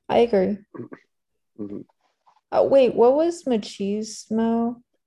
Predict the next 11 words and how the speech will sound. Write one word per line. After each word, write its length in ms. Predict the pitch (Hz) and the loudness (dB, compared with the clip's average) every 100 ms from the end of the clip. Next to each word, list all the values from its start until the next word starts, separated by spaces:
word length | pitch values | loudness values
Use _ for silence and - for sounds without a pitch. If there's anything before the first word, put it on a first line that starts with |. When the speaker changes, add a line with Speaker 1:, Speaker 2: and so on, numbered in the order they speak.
| _ | _
Speaker 1:
Can 140 | - 196 | -2 0
you 180 | 196 | 2
explain 880 | 202 - - 185 185 190 190 196 226 - | -2 -4 -6 -4 -2 -2 -2 -6 -8 -8
about 400 | 196 202 202 - | -4 -4 -4 -2
that? 380 | 185 190 196 _ _ _ _ _ _ _ _ | -2 -2 -6 _ _ _ _ _ _ _ _
Speaker 2:
Well, 380 | 139 165 156 151 | 2 4 6 4
I 140 | 151 | 0
guess 280 | 143 160 - | 0 0 0
I, 340 | 147 139 135 - | 0 0 -2 -8
it's 240 | - 120 - | -10 -10 -6
super, 500 | 135 135 135 123 | -6 -2 0 0